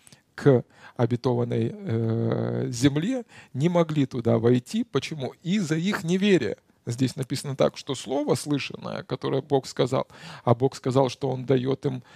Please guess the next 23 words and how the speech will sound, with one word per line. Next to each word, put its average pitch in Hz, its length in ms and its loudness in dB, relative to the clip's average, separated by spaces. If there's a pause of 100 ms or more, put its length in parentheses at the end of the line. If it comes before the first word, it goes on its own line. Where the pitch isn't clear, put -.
(220)
э, 113 380 4
землю 131 540 2
обетованную, 120 760 -2
дома, 131 260 4
которые 131 460 0
они 127 220 -4
не 127 140 -8
строили, 135 760 -4 (300)
земля, 135 320 4
которая 135 420 0
течет 135 400 -4
молоком 131 580 2
и 127 200 -6
медом 135 440 -2
и - 40 -12
так 123 180 -4
далее, 127 280 -2
и - 20 0
так 131 180 -10
далее. 143 260 -2
Бог 143 280 -2
давал 165 440 6
им 131 300 -6